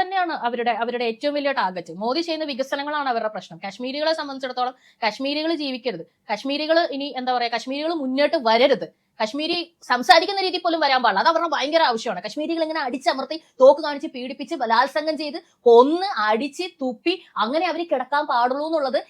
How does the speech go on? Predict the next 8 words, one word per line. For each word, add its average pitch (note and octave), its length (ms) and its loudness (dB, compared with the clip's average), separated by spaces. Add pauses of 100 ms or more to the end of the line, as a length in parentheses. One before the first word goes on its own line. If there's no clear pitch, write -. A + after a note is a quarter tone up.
(100)
ഈ D4 120 -2
തീവ്രവാദികളുടെ C4+ 920 -2
ആവശ്യമാണ്. F#3 420 -4
ഈ F#4+ 120 2
തീവ്രവാദികൾക്ക് D#4+ 540 4
കൂട്ടു C#4+ 260 -2
നിൽക്കുന്ന C4 260 -2
ഭരണാധികാരികൾക്കും B3 760 2